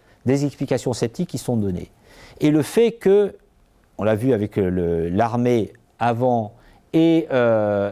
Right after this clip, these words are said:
et le cas de Condon après, entre la façon dont les scientifiques travaillent et la manière dont, dans l'opinion, on perçoit le travail scientifique, il y a des différences assez subtiles, mais qui font qu'il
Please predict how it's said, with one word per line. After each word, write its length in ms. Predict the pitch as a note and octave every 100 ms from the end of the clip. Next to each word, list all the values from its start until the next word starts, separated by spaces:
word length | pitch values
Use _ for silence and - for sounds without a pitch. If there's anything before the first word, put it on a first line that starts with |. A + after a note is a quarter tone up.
| -
et 140 | C#3+
le 100 | C#3+
cas 240 | B2+ D3+ C3
de 240 | G#2 F2
Condon 320 | E2+ A2+ G#2+ G#2+
après, 460 | G#2 - E3 A#3 - - - _ _ _ _ _ _ _ _ _ _ _ -
entre 420 | F3+ G#3+ - F3
la 180 | D#3+ D#3
façon 520 | - F#3 - G3 F#3+
dont 140 | D#3+ B2+
les 100 | B2
scientifiques 560 | - G3+ - - F3+
travaillent 600 | - D3 C#3+ C#3 A#2+ F2+ - _ _ _ -
et 120 | D#3
la 100 | F3
manière 420 | F3 F3 F3+ E3+ C#3
dont, 420 | D3 D3 C3 A#2 -
dans 220 | A2+ E3+
l'opinion, 640 | G3+ G3+ F3+ F3 E3+ D#3+ C3+ _ _ _ _ _ C#3+
on 500 | C#3 C3+ B2 A#2 A2+ - _ _ _ - -
perçoit 640 | F3+ - - F3+ D3+ -
le 120 | G#2
travail 200 | - A#2
scientifique, 600 | G#2 A2+ A2+ - G#3 - - - -
il 60 | D3
y 20 |
a 40 |
des 100 | D#3+
différences 720 | D#3+ - D3+ C#3 A2 - - -
assez 200 | C#3 -
subtiles, 540 | - C#3 - D#3+ G#3+ - - - - - -
mais 100 | D#3
qui 180 | - E3+
font 280 | G3+ G#3+
qu'il 480 | G#3 - G3 A3 G#3+